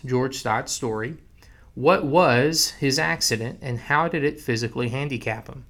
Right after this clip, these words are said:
And why did he resolve to apply to be a missionary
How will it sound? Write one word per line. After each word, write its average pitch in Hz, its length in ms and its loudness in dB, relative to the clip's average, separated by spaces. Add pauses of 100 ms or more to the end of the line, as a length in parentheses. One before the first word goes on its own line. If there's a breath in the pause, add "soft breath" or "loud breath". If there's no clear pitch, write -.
And 123 260 2
why 160 220 4
did 190 160 0
he 180 120 4
resolve 131 680 2
to 123 160 0
apply 143 480 2
to 151 80 0
be 131 200 0
a 135 40 0
missionary 113 720 -4